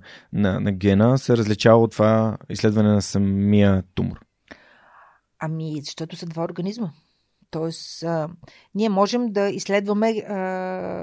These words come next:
Speaker 2: генома, да речем, на човек.
Speaker 1: Мгм.
Speaker 2: Тоест, там можем да открием тези мутации, както при Анджелина Джоли. И да
Speaker 1: Да.
Speaker 2: кажем, този човек има, той има и
Speaker 1: Висок
Speaker 2: други.
Speaker 1: риск.
Speaker 2: Тоест, примерно,
Speaker 1: Да.
Speaker 2: има за колоректалния карцином. А, освен това, това, а, изследване генетично на, на, на човека не е самоцел.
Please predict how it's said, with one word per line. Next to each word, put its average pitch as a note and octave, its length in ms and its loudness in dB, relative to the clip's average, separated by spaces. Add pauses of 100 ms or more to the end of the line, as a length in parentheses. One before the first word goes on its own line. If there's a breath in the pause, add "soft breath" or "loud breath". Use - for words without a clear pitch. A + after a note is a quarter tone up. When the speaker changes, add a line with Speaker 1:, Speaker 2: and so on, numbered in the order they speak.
(220)
Speaker 2:
генома, F3 400 -2
да F3 100 -2
речем, E3 280 -6
на F3 100 -6
човек. F#3+ 460 -4
Speaker 1:
Мгм. A#2 200 4 (160)
Speaker 2:
Тоест, G#3+ 240 -2
там G#3 160 2
можем G3+ 320 0
да F#3 80 -2
открием G#3 640 -2
тези F#3+ 260 -2
мутации, F3 480 -4
както F#3+ 300 -8
при G3 140 -8
Анджелина F#3 420 -6
Джоли. F#3+ 240 -6
И F3 100 -4
да A2+ 80 -2
Speaker 1:
Да. G#2+ 120 8
Speaker 2:
кажем, A#3+ 420 -2
този G#3 280 -2
човек A3+ 380 -8
има, G3+ 260 -4 (320 loud breath)
той - 80 0
има C3+ 60 4
и A3 40 2
Speaker 1:
Висок A2 160 2
Speaker 2:
други. C#3 200 2
Speaker 1:
риск. E3 200 -10
Speaker 2:
Тоест, G3+ 320 -4
примерно, F#3+ 280 -6
Speaker 1:
Да. F#3+ 100 -6
Speaker 2:
има G3 220 -2
за F#3+ 640 -6 (100)
колоректалния F#3 680 -4
карцином. F#3 580 -6 (420 loud breath)
А, G3 100 -8
освен G#3+ 260 -2
това, G#3+ 180 0
това, G3+ 800 0
а, G3 180 -8
изследване G3+ 500 -2
генетично G3 680 -6
на, F#3 240 -4
на, E3 180 -4
на D#3+ 140 -6
човека F#3+ 720 -2
не F#3 240 -2
е A3 40 -2
самоцел. F3 600 -4